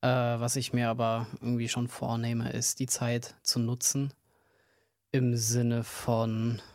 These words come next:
was mir das für Perspektiven vielleicht für später öffnet, sei es irgendwelche Bekanntschaften, die man hat, Kontakte, die Zeit sozusagen effektiv bilden zu bringen, verbringen, ja, schon.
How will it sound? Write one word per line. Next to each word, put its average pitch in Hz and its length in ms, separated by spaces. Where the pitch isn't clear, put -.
was - 220
mir 120 60
das 120 260
für - 200
Perspektiven 123 640
vielleicht 123 420
für 135 80
später - 320
öffnet, 127 400
sei 113 160
es 123 140
irgendwelche 123 340
Bekanntschaften, 127 720
die 127 80
man 123 280
hat, - 300
Kontakte, 120 680
die 147 80
Zeit 120 480
sozusagen 120 720
effektiv - 960
bilden 127 480
zu - 180
bringen, 117 360
verbringen, 113 420
ja, 117 260
schon. 123 400